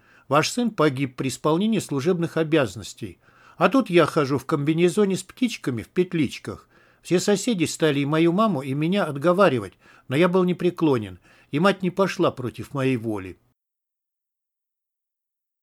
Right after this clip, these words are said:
Короче говоря, врач написала мне в свидетельство год рождения тысяча девятьсот двадцать второй. Пока я занимался этим подлогом, набор в Борисоглебскую истребительную школу уже закончился,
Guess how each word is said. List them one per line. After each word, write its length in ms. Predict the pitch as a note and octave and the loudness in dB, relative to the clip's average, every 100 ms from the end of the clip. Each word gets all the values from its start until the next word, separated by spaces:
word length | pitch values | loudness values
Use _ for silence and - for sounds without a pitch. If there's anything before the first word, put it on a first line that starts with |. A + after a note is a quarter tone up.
| _ _ _ | _ _ _
Короче 360 | F3 B3 - | 6 6 6
говоря, 440 | F#3+ E3+ D3+ F#3 G3 | 4 6 8 6 6
врач 280 | E3 A3 F3+ | 4 2 0
написала 560 | D#3 D3+ - G#3+ F#3+ | -2 -2 0 2 2
мне 160 | D#3 D3 | 0 -2
в 40 | |
свидетельство 680 | - C3 A#2 F3 G#3+ G3+ E3+ | -4 -2 0 0 0 -4 -2
год 200 | D3+ D#3 | 0 2
рождения 520 | D3 B2+ B2 A3+ A#3+ | 2 0 0 0 0
тысяча 280 | - D#3+ - | -2 -4 -2
девятьсот 440 | C3 C#3 - G3+ | -2 -4 -2 -2
двадцать 400 | D#3+ E3 - D3 | 0 0 -2 -10
второй. 420 | - C#3+ A2+ F#2 - _ _ _ _ _ | -4 -2 -2 -8 -14 _ _ _ _ _
Пока 260 | D3+ E3 A#3 | 0 4 6
я 140 | G3+ | 6
занимался 580 | D3 D#3 D#3+ F#3 F#3+ D#3+ | 4 0 2 2 2 -2
этим 200 | C3 A#2+ | -2 -2
подлогом, 640 | C3+ A#2+ A#2 C3 E3+ F3+ - - - | 0 0 0 0 0 -4 -10 -20 -2
набор 340 | C#3 D#3 G3+ | 2 4 2
в 40 | C#3 | 2
Борисоглебскую 800 | E3+ E3 F3+ E3+ G3 G3 - | 0 2 0 2 2 2 0
истребительную 680 | F3 - F3 F3 F#3 F3 F3+ | 0 2 2 2 0 0 2
школу 360 | - - A#3+ E3+ | 0 -2 0 2
уже 140 | G3+ | 2
закончился, 880 | F#3+ G3+ - C3+ A2+ A#2+ F#2 B2 | 0 -2 0 -2 -2 -8 -8 -10